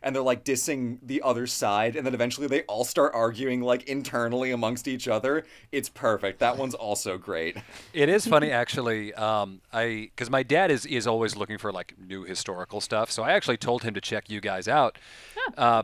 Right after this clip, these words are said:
Speaker 2: but he was like, "Oh my God, have you heard about this channel, Epic Rap Battles of History?" And I was like,
Speaker 3: <laughs>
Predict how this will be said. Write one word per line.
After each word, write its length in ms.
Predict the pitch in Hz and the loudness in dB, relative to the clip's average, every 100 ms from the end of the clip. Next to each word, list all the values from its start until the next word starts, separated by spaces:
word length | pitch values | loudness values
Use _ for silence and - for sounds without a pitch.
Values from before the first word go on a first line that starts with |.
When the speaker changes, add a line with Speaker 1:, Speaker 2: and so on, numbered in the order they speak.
| - | 4
Speaker 2:
but 120 | 135 | 4
he 80 | 170 | 6
was 100 | 151 | 6
like, 160 | 147 - | 4 2
"Oh 180 | 190 180 | -4 -4
my 120 | 139 | -8
God, 220 | 123 185 | -2 -2
have 180 | 143 117 | -2 -6
you 100 | 156 | -4
heard 140 | 160 233 | 0 0
about 160 | 196 | 0
this 160 | 127 - | -4 -4
channel, 420 | - 131 160 - _ _ _ | -4 -2 -2 -4 _ _ _
Epic 320 | 127 - 160 | 0 2 -2
Rap 240 | 117 117 - | 0 0 2
Battles 340 | 156 160 151 127 | 2 2 0 2
of 60 | |
History?" 480 | - 143 - 226 247 | 4 2 2 2 2
And 100 | 175 | 4
I 80 | 143 | 4
was 140 | 147 | 6
like, 180 | 147 139 | 6 6
Speaker 3:
<laughs> 800 | 302 143 220 120 285 320 - 294 | 4 0 -4 -4 -4 -6 -6 -8